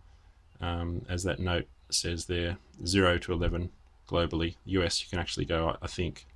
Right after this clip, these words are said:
um, maybe up to eighteen, I'm not sure. And Thunder Forest, there's a few other layers. Thunder Forest Outdoors is quite good.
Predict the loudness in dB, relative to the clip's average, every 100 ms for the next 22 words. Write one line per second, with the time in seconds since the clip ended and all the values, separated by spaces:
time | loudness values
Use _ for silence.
0 | -10 -6 -4 -4 -4 -2 -2 -2 -4 -8
1 | -16 -18 -18 -14 -10 -8 -6 -4 -2 0
2 | 0 0 -2 -4 -6 -6 -12 -14 -14 -14
3 | -14 -12 -12 -10 -10 -8 -4 -2 -2 -2
4 | -4 -6 -10 -10 -10 -2 2 2 2 4
5 | 6 4 -2 -4 -2 2 2 2 0 0
6 | 0 -4 -6 0 0 2 2 2 0 0
7 | 0 0 0 0 0